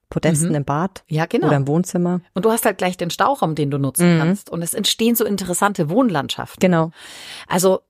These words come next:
Speaker 2: das klingt jetzt vielleicht im ersten Moment paradox, wo man sagt, jetzt wenn ich so ein kleines Zimmer hab,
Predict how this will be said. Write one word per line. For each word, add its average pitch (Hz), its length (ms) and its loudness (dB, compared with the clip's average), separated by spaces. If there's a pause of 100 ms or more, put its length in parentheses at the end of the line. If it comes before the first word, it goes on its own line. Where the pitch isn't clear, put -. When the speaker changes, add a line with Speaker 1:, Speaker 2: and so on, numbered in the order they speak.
(180)
Speaker 2:
das - 220 0
klingt 285 360 0
jetzt 254 140 -2
vielleicht 208 340 -2
im 196 80 -4
ersten 220 280 -2
Moment 196 240 -2
paradox, 175 560 -4
wo 196 80 -2
man 185 160 -2
sagt, 180 220 -6
jetzt 175 160 -8
wenn 185 100 -4
ich 190 100 -6
so 190 100 -6
ein 170 80 -8
kleines 208 520 0
Zimmer 233 400 2
hab, - 240 -6